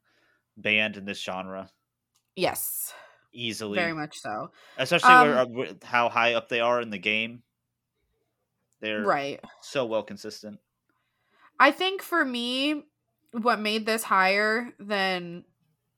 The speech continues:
Speaker 2: After Laughter is the fact that I can look at this album and point out fewer songs that I could necessarily skip.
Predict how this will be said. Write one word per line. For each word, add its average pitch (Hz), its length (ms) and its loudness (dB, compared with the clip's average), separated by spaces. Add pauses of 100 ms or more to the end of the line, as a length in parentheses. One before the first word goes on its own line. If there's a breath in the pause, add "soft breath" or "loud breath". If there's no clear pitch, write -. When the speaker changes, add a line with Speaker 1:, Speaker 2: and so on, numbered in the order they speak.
(400)
Speaker 2:
After 180 440 2
Laughter 240 920 2
is 180 280 -2
the 190 140 -2
fact 190 280 0
that 202 120 0
I 180 140 6
can 190 220 -6
look 180 200 -2
at 180 80 -4
this 180 220 -2
album 185 640 6
and 165 160 -2
point 170 220 0
out 160 300 0 (760)
fewer 175 440 0
songs 160 380 2
that 156 140 2
I 143 280 -2 (800)
could 185 200 0
necessarily 143 760 -6
skip. - 440 -8